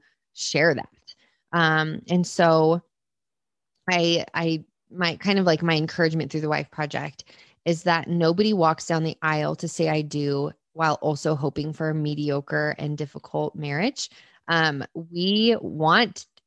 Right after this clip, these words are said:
to have a thriving, healthy, beautiful relationship.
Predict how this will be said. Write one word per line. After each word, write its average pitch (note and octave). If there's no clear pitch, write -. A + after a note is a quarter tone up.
to G3
have D#3+
a E3
thriving, D#3
healthy, D#3
beautiful D#3+
relationship. D3+